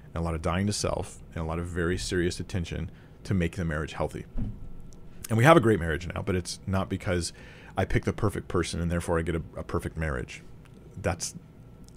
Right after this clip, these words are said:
uh, that's actually kinda lazy, <laughs> in my opinion. Sorry, just, I'm not pulling any punches today. Um, so, um, yeah, that,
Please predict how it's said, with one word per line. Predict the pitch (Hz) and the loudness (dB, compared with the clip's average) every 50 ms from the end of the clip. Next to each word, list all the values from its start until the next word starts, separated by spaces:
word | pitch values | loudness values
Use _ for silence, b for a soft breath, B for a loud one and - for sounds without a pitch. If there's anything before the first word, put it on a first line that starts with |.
| - - | -10 -8
uh, | 71 - - - | -6 -6 0 2
that's | 104 123 117 | 4 4 6
actually | 107 92 - - - | 4 2 2 -2 -6
kinda | - - 78 76 | -6 -4 -4 -2
lazy, | 67 76 71 - - 57 - - - 180 170 - - 165 - - - | -2 -2 -2 -2 -4 -2 2 8 10 10 10 10 6 2 2 2 -4
<laughs> | - - - - - - - - 131 | 0 0 0 0 0 0 0 2 4
in | 147 131 127 | 4 4 6
my | 131 104 101 | 6 6 6
opinion. | 104 - 101 92 87 85 - B B B B B B B | 6 4 2 2 2 2 0 B B B B B B B
Sorry, | B - 131 123 120 117 | B 12 12 12 12 12
just, | 117 120 - B B B B B B | 12 8 4 B B B B B B
I'm | 131 | 6
not | 131 139 131 - | 8 8 10 10
pulling | 156 165 170 160 143 | 12 12 12 12 12
any | 135 139 | 12 10
punches | 110 156 160 151 - 120 113 | 12 12 10 10 10 6 0
today. | - - 113 113 117 110 104 - B B B B B B B B | 2 4 8 10 10 10 8 6 B B B B B B B B
Um, | 107 107 104 101 98 95 92 92 - B B B B B B B B B | 4 6 8 8 8 8 6 4 0 B B B B B B B B B
so, | - - 135 131 131 123 117 107 - | 6 12 12 12 12 12 12 10 8
um, | - - 107 98 95 92 92 87 101 117 - - - - - - - - - | 6 2 2 2 2 0 -2 -2 -4 -6 -10 -14 -18 -18 -18 -16 -16 -10 0
yeah, | - 110 110 95 78 82 92 | 4 6 8 8 8 6 6
that, | 92 95 98 127 131 - - - | 4 6 10 10 10 10 10 6